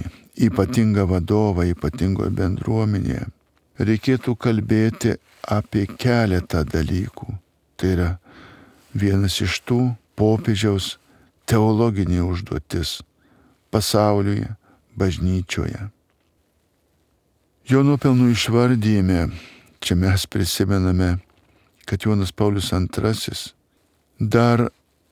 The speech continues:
prieš savo pontifikatą jau svariai prisidėjo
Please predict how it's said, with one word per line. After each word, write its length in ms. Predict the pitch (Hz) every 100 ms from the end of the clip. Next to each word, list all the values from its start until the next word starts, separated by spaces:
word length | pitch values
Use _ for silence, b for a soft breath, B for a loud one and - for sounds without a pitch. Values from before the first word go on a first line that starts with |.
| _
prieš 460 | 113 123 135 110
savo 180 | - 92 87
pontifikatą 1120 | 95 90 - 95 135 - 92 87 82 - 55 90 87 _ _ _ _
jau 180 | 107 101
svariai 460 | 101 - 95 101 113
prisidėjo 920 | - 90 - 87 78 92 87 82